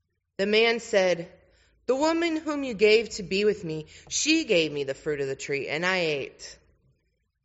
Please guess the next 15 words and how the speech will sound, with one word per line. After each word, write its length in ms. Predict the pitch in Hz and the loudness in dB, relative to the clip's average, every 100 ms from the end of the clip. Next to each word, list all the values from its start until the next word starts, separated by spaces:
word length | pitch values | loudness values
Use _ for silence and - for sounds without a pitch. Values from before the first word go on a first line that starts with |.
| _ _ _ | _ _ _
Then 160 | 208 233 | 4 4
the 120 | 269 | 4
Lord 260 | 240 226 208 | 4 4 2
God 260 | 185 185 | 2 2
said 300 | 180 180 165 | 0 -2 -2
to 120 | - 175 | -2 -6
the 100 | 160 | -4
woman, 440 | 143 151 143 151 - _ _ _ _ - | -6 -6 -8 -10 -18 _ _ _ _ 0
"What 280 | 226 247 214 | 2 4 6
is 220 | 226 180 | 6 4
this 300 | 165 147 - | -2 -2 -4
that 280 | - 151 - | -6 -6 -4
you 100 | 170 | -4
have 160 | 160 151 | -4 -2
done?" 480 | 175 160 139 135 | -2 -2 -6 -14